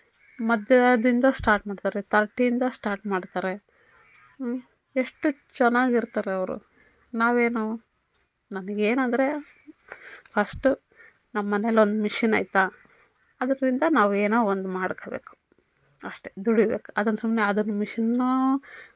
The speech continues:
ಮೂಲೆಗೆ ಇಟ್ಬಿಟ್ಟು ನಾವು ಮೂಲೆಗೆ ಸೇರ್ಕೊಬಿಟ್ಟು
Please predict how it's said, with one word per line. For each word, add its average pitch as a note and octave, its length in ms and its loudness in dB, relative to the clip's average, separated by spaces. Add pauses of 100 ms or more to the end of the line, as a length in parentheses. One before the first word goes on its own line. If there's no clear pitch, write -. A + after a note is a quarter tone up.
(160)
ಮೂಲೆಗೆ A3 340 0
ಇಟ್ಬಿಟ್ಟು G3+ 360 -6
ನಾವು G#3+ 420 4
ಮೂಲೆಗೆ A3+ 420 -2
ಸೇರ್ಕೊಬಿಟ್ಟು G3+ 760 -8